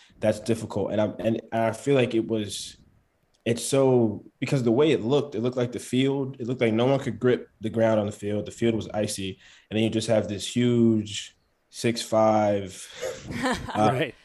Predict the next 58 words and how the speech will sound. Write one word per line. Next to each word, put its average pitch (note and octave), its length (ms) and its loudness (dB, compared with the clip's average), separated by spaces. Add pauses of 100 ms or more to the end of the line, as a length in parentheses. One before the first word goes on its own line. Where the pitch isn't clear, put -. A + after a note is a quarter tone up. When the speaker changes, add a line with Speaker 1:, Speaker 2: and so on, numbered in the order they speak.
(420)
Speaker 1:
dude A#2+ 320 6
running A#2+ 300 4
at A2+ 220 4
you A2 140 2
in A2 160 0
the G#2+ 60 -4
cold, A2 680 0
and G2 100 -10
he's A#2 180 -2
just - 300 -10 (540)
chunking B2 320 2
away A2+ 200 6
yards, G2+ 520 2
Speaker 2:
Mm-hmm. F#2 160 -10
Speaker 1:
chunking A2 260 -2
away G#2 260 -2
yards, F#2+ 360 0
and F#2 140 -10
killing, A2 600 -2 (100)
killing C3 300 2
your, G#2 320 0 (280)
killing D3 280 2
you B2+ 100 6
on A#2+ 60 4
the A#2 80 6
inside. A#2 340 4
Like, G#2 200 0
it's G#2+ 120 -4
a, A#2 60 4
it's F#2+ 120 -4
a G#2+ 40 -6
third C3 320 0
down, A#2+ 260 2
and A2 80 -2
he's G#2+ 120 -6
coming A#2 280 -4
down, G#2+ 260 -2
he G2+ 100 -6
just F#2 260 -18 (260)
chunks A#2 300 -2
of G#2 60 -2
yards G#2 360 2
and G2 140 -8
running G#2+ 200 -2
you G#2 140 -2
over G2+ 320 -4 (320)
when A2 120 2
you've G2+ 160 0
done A2+ 180 4
everything G#2+ 500 0
in G2 120 -6
coverage G#2 400 -2
to F#2 80 -8
make G2+ 180 -4
sure G#2 140 -6
that G2 120 -2
doesn't F2 260 -6
happen. F#2+ 400 -6